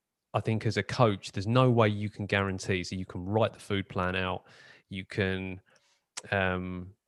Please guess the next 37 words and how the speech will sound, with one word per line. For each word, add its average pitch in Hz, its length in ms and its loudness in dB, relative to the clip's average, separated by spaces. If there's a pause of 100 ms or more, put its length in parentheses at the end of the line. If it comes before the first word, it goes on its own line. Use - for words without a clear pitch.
(120)
yeah, 101 160 -4
you 92 140 -6
can 104 120 -4
plan 104 200 4
everything 98 320 0
to - 140 -4
a - 20 -2
meticulous 98 440 -6
detail, 98 580 2
or 95 100 -2
you 90 120 -6
can 101 120 -8
give 92 180 -4
someone 95 300 -4
rough 95 240 -2
guidelines, 95 640 0
or 92 60 -2
you 90 160 -8
can 101 120 -8
try 95 260 2
different, 92 500 -6 (500)
uh, 90 200 0
different 101 260 -6
tactics - 880 -2 (340)
to, 92 440 0 (180)
to 107 120 -4
help 95 220 -2
with 92 100 -4
adherence. 87 800 -4 (1200)
But 107 100 -2
you 98 100 -4
can't 104 240 0
guarantee 95 300 0
it's 87 140 -4
gonna 90 160 -4
work, 87 340 -2
right? 95 240 -2